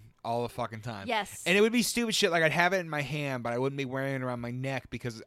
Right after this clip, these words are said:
Speaker 1: I was specifically told I didn't have to have it on until the fucking first bell.
Speaker 2: Yes.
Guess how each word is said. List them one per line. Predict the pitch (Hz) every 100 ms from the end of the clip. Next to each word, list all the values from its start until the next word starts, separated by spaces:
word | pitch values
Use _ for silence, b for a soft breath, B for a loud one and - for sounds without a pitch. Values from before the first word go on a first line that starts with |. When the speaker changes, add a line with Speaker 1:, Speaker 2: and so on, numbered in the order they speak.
| _
Speaker 1:
I | 107 143
was | 190 - -
specifically | - - - 139 - 254 254 160
told | 135 139 139
I | 127
didn't | 151 160
have | 147
to |
have | 156 151
it |
on | 156
until | 147 139
the | 120 -
fucking | - - 151 -
first | 143 - 113
bell. | 107 101 165 -
Speaker 2:
Yes. | 247 - -